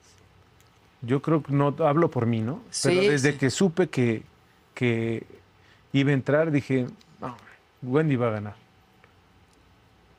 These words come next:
Speaker 1: Es m-, lo voy a decir así, es muy cagada.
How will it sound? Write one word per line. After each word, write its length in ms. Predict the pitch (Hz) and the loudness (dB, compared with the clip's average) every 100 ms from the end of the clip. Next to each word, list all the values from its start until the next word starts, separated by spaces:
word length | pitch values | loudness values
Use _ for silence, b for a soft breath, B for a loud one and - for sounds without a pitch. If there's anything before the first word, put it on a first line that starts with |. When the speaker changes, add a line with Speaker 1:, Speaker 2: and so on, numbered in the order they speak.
| _ _ _ - | _ _ _ -2
Speaker 1:
Es 200 | 151 135 | 0 4
m-, 260 | 151 147 147 143 131 - - | 4 4 0 -8 -16 -20 -8
lo 120 | 143 147 | 0 2
voy 100 | 160 | 4
a 20 | |
decir 240 | 139 143 | 4 2
así, 200 | 131 135 156 | 2 0 2
es 160 | 143 | 2
muy 220 | 143 156 156 | 4 4 2
cagada. 420 | 123 117 131 | 0 0 -2